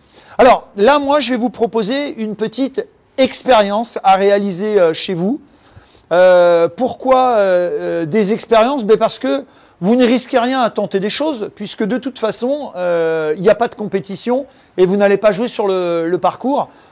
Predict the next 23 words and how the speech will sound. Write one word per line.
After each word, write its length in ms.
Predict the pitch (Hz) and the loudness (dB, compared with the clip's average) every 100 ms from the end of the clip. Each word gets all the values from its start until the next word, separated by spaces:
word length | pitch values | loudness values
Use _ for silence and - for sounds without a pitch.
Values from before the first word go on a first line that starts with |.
| - | 0
Donc 260 | 196 214 | 0 2
tentez 300 | - 277 - | 0 0 0
des 140 | 233 233 | -2 -2
choses, 440 | - 247 294 220 | 0 -2 -2 -2
expérimentez, 920 | 220 220 - 254 226 214 196 214 240 269 _ _ _ _ _ | -2 -4 -2 -2 0 -2 -2 -2 -2 -4 _ _ _ _ _
euh, 680 | 170 180 180 180 175 175 170 | 2 6 6 6 6 6 4
voyez, 480 | 165 190 226 262 277 | 4 2 4 4 2
euh, 160 | 226 196 | 2 2
voyez 240 | 170 233 | 2 2
ce 80 | 233 | 0
que 80 | 226 | -4
ça 180 | - | -2
donne. 220 | 180 143 127 - | -2 -2 -4 2
Alors, 360 | 220 180 131 _ - - - - _ _ _ _ _ - | 4 4 2 _ -20 -20 -20 -20 _ _ _ _ _ -20
ce 160 | - - | -12 -4
que 100 | 277 | -2
je 100 | 254 | 2
vais 80 | 285 | 2
vous 140 | 254 | 2
demander, 480 | 262 240 233 247 294 - - - _ | 0 2 4 2 0 -10 -20 -20 _
c'est 240 | - - 240 | -6 -2 0
de 120 | 240 | 0
tester 640 | 240 240 - 269 294 254 | 0 -2 -2 -2 -2 -4